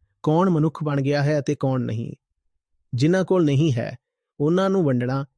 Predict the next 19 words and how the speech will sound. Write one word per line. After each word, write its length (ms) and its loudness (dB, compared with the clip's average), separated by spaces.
ਇਹ 240 2
ਕਹਿਣਾ 320 0
ਕਿ 260 -2
ਕੁਝ 200 0
ਚੰਗੀਆਂ 460 0
ਕਠਪੁਤਲੀਆਂ 760 -2
ਹਨ 120 -2
ਅਤੇ 180 -2
ਕੁਝ 240 0
ਮਾੜੀਆਂ 440 0
ਕਠਪੁਤਲੀਆਂ 600 -2
ਹਨ, 200 -2
ਬੇਕਾਰ 500 0
ਹੈ। 180 -8
ਜੇ 240 2
ਕੋਈ 180 2
ਕਠਪੁਤਲੀ 560 0
ਹੈ 80 2
ਤਾਂ 240 -2